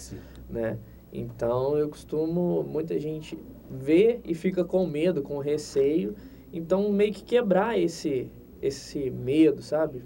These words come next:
Speaker 2: Pra começar o esporte primeiro, depois ver, né? Assim como aconteceu essa história comigo, de logo de cara aceitar sem nunca ter treinado.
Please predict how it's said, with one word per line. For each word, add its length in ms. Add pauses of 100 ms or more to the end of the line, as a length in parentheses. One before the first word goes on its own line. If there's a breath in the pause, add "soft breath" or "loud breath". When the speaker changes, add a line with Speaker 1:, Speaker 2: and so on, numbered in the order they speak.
Speaker 2:
Pra 80
começar 460
o 80
esporte 460
primeiro, 500 (420 loud breath)
depois 600
ver, 320 (300)
né? 280 (340 loud breath)
Assim 300
como 260
aconteceu 520
essa 100
história 320
comigo, 460 (540 loud breath)
de 800 (320)
logo 320
de 140
cara 680 (200)
aceitar 840 (160)
sem 220
nunca 360
ter 160
treinado. 680